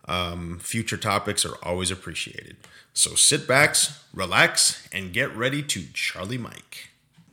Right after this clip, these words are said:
All right, gang, so let's go ahead and get into our first topic today. So we're gonna go ahead and go over general communication.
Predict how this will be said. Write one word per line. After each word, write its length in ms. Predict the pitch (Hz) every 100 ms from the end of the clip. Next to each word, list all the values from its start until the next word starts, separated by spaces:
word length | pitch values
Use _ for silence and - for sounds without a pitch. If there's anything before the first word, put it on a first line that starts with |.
| _ _ _ - - - -
All 100 | -
right, 220 | 120 123 117
gang, 280 | 131 127
so 300 | 117 131 120
let's 160 | 120 127
go 80 | 131
ahead 120 | 127
and 60 | 110
get 120 | 113
into 160 | 110
our 120 | 107 98
first 800 | - 104 101 - - - -
topic 380 | - 98 - 87
today. 400 | - 92 85 73 - - - -
So 160 | 120
we're 80 | 131
gonna 140 | 170
go 100 | 156
ahead 160 | 147 147
and 100 | 127
go 200 | 127 131
over 180 | 127 117
general 500 | 101 110 113 139 135
communication. 880 | 135 117 110 107 - 101 - 71